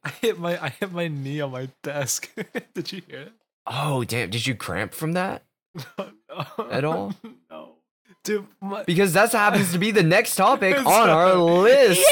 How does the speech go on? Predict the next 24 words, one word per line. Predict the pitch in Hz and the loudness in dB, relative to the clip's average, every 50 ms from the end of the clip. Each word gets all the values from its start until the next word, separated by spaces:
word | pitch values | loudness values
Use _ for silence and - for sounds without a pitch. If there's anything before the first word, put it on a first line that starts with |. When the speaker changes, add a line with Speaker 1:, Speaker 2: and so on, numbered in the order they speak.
| 605 - | 8 8
Speaker 1:
Yay! | - 571 523 523 508 494 494 480 466 453 440 415 392 | 6 6 8 8 6 6 8 8 6 6 6 4 2
Uh, | - - - 156 147 | 0 -2 -4 -4 -4
that's, | 139 131 123 - - - - - | -2 -4 -4 -2 -2 -2 -2 -2
uh, | 117 117 - - - - - 123 | -4 -4 -4 -4 -6 -6 -6 -6
dude, | - 117 104 | -6 -6 -4
my | 110 107 | -4 -4
mic | 107 107 107 113 127 - | -4 -4 -6 -8 -8 -10
peaked. | - - - - 190 185 - - | -10 -10 -10 -10 -12 -12 -12 -8
Um, | 120 120 117 113 110 110 _ _ _ _ _ _ _ - - | -6 -6 -6 -6 -8 -12 _ _ _ _ _ _ _ -8 -6
<laughs> | 269 - - 392 - - 370 - - 381 381 _ _ 349 - - - - - - _ - 330 - _ _ _ _ _ _ _ - | -6 -4 -4 -6 -6 -8 -8 -10 -8 -10 -10 _ _ -14 -14 -10 -10 -10 -10 -10 _ -12 -12 -12 _ _ _ _ _ _ _ -12
sorry. | 135 151 180 190 185 180 180 175 175 170 170 170 165 170 - _ _ _ _ _ - | -10 -8 -6 -6 -4 -2 -2 -2 -2 -2 -4 -6 -8 -10 -14 _ _ _ _ _ -18
Uh, | - 113 110 110 110 104 107 _ _ _ _ _ _ - | -16 -12 -12 -12 -12 -12 -14 _ _ _ _ _ _ -6
okay, | 156 131 135 123 | -2 0 0 0
like, | 120 120 120 117 113 113 - _ _ _ _ _ _ | 0 0 -2 -2 -2 -4 -8 _ _ _ _ _ _
a | - | -6
couple | 139 135 123 139 | -6 -4 -2 -2
of | 127 | -2
days | 120 120 117 110 | -2 -2 -2 -2
ago, | 123 123 127 127 127 120 120 | -2 0 0 0 0 -2 -2
I | 135 120 | -4 -6
think | 117 120 117 | -4 -4 -2
it | 117 | -2
was | 113 107 98 - - - - _ _ _ | -2 -2 -4 -4 -4 -6 -8 _ _ _
Thursday | 110 107 107 104 - 117 113 117 117 120 | -8 -6 -6 -4 -4 -2 -2 -2 -4 -6